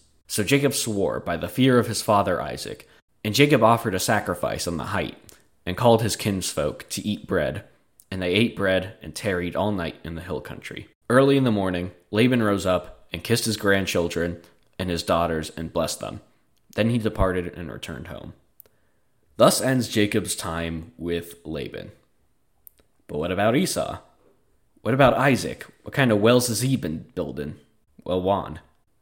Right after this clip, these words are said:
we will find that out on the next episode of the Anarcho-Biblicalist podcast.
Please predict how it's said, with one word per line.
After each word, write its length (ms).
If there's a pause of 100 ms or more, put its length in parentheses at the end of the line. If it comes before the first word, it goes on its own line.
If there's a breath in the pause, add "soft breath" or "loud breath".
(100)
we 120
will 140
find 260
that 140
out 280 (200)
on 220
the 440 (300)
next 500 (100)
episode 760 (280)
of 300
the 140
Anarcho-Biblicalist 880
podcast. 720